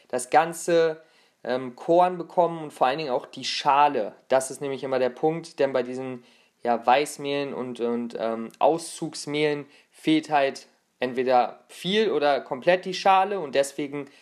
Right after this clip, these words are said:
denn da verstecken sich viele Mineralstoffe und Vitamine, ist das halt dann eher, ja, ähm,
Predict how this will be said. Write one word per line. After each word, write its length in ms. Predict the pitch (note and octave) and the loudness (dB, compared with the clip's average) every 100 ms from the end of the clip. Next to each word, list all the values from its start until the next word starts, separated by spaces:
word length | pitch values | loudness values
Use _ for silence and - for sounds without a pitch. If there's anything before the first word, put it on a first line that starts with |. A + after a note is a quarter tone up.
| _ - | _ -6
denn 100 | A#2+ | 2
da 220 | C3+ C#3+ | 4 2
verstecken 480 | - C3+ D#3 - B2+ | -4 -4 -2 -2 -4
sich 200 | A#2+ - | -10 -8
viele 400 | D#3 D3 C#3+ - | -6 0 0 -2
Mineralstoffe 840 | B2 C3 B2+ B2 C3+ C#3+ - C#3 - | -10 -4 0 2 2 0 -4 -4 -4
und 140 | B2 | -10
Vitamine, 580 | B2 C3+ C3 C#3 C#3 C3+ - _ _ - | -8 -6 -6 -6 -4 -4 -8 _ _ -6
ist 220 | B2 - | -6 4
das 220 | B2+ - | 4 4
halt 180 | B2+ A#2+ | -2 -2
dann 160 | A#2+ - | -4 0
eher, 480 | B2 A#2+ A#2 A#2 - _ _ _ | 0 2 0 -4 -14 _ _ _
ja, 320 | - B2 A2 - _ _ _ _ _ _ _ _ - | 0 0 0 -6 _ _ _ _ _ _ _ _ -16
ähm, 420 | G#2+ G#2+ G#2 G#2 | -14 -14 -16 -18